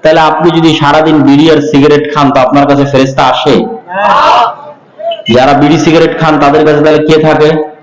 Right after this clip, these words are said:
একটু জোরে বলেন, কে থাকে? বক্তব্য শুরু করেছিলাম এটা দিয়েই যে, মানুষ হয় আমরা এবং আপনারা, হয় শয়তানের বন্ধু, না হয়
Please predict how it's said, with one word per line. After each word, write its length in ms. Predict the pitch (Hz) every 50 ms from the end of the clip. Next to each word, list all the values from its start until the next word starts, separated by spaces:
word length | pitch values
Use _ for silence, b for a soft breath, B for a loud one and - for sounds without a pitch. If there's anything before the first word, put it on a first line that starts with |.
| - 185 196 196 - 233 226 233 233 - 302 - - 311 311 311 302 294 285 269 -
একটু 140 | 143 139 147
জোরে 220 | 139 139 151 151 156
বলেন, 260 | 151 151 151 143 139
কে 180 | 131 143 151
থাকে? 540 | 151 156 160 156 156 156 156 156 156 - - - - - - - - - - - - - - - - - - - - - - - - -
বক্তব্য 380 | 131 127 - - - 156 156 151
শুরু 260 | 151 160 151 151 143
করেছিলাম 460 | 151 151 143 147 156 151 147 147 143
এটা 120 | 143 151
দিয়েই 380 | 147 139 139 139 131 120 117 117
যে, 100 | 117 127
মানুষ 560 | 127 127 127 135 143 147 143 139 - - -
হয় 280 | 117 127 131 143 147 151 - -
আমরা 320 | 127 131 131 135 135 135 139
এবং 320 | 143 135 127 131 123 120
আপনারা, 600 | 120 117 117 120 143 139 139 147 156 156 - - - - - - - -
হয় 220 | - 123 135 139
শয়তানের 520 | 139 - 147 143 143 143 147 147 151 151
বন্ধু, 340 | 143 147 147 147 147 156 175
না 80 | 165 151
হয় 260 | 147 151 175 226 320